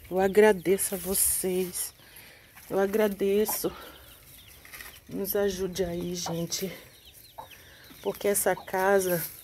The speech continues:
eu agradeço a Deus porque foi minha mãe que deu essa casa pra gente. Mas só que quando ela deu, já existia essa parede aqui. Já existia essa parede.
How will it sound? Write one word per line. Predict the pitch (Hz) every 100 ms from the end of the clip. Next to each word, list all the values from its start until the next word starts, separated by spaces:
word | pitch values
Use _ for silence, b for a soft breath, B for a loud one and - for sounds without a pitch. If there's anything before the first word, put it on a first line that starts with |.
| -
eu | - 202
agradeço | 196 196 190 208 202
a |
Deus | 185 196
porque | - - 208 - 196
foi | 185 190
minha | 190 190
mãe | 190 190
que | 202 220
deu | 180 196
essa | 196 190
casa | - 190 190
pra | 214 226
gente. | 202 190 170 160 156 B B B B B
Mas | 190 202
só | -
que | 349
quando | 202 226 208
ela | 190 175
deu, | 175 202 214
já | 190 208
existia | 208 196 196 - 240
essa | 254 - 220
parede | - 196 202 170
aqui. | 185 - - 185 220 - B B B - - B B B B B B
Já | - 196
existia | 208 196 202 - 247
essa | - 226
parede. | - 185 165 175 180 165 180